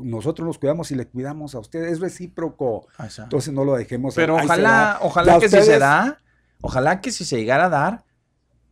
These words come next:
Speaker 2: le voy a decir otro punto a nuestro favor, ¿eh? Le voy a decir otro punto a nuestro favor y no me va a dejar mentir.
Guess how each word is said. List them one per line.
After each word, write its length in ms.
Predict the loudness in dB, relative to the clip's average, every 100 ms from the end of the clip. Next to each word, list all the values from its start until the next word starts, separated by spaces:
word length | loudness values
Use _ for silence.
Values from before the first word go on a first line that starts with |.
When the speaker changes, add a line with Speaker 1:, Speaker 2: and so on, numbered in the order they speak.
| _ _ _ _ _
Speaker 2:
le 140 | 0 2
voy 160 | 4 4
a 40 |
decir 240 | 2 0
otro 260 | -2 -4 -4
punto 260 | -4 -2 -2
a 40 |
nuestro 260 | -4 -6 -6
favor, 380 | -4 -2 -2
¿eh? 120 | -6 -10 _ _ _ _
Le 120 | -8
voy 200 | -2 0
a 40 | 0
decir 280 | -2 -6 0
otro 380 | 2 2 -2
punto 260 | -4 -8 -6
a 20 |
nuestro 280 | -8 -8 -10
favor 380 | -8 -4 -4 -4
y 140 | -4 -2
no 120 | -2
me 120 | -2
va 100 | -2
a 40 |
dejar 260 | -4 -4 -4
mentir. 420 | -6 -6 -8 -12